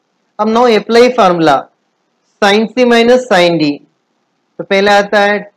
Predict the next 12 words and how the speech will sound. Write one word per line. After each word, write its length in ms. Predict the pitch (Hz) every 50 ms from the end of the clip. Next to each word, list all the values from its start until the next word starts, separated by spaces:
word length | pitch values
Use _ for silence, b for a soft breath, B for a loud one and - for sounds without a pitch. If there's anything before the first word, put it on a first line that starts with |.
| _ -
टू 360 | 220 226 233 240 247 233 - -
cos 380 | 220 202 190 190 196 214 196 196 - - -
C 320 | _ - 208 208 220 226 226 - -
plus 300 | 226 214 208 196 180 160
D, 140 | 151 143 120 120 - _ _ _ _ _ _ _ _ _ _ _ -
theta 560 | - 175 180 170 214 208 208 208 208 208 208
plus 480 | - 196 185 185 185 185 190 190 185 - -
alpha 520 | 196 165 160 165 160 160 - - 196 196 196 202 202 190 180
upon 500 | 170 175 - 180 175 175 170 170 165 156 - -
two 300 | 185 180 190 226 233 - _ _ _ _ _ _ _ _ _ _ _ _ _ _ _ -
into 440 | 180 190 196 180 - 208 196 190 185
sin 600 | 190 - - 190 175 180 185 190 202 226 254 262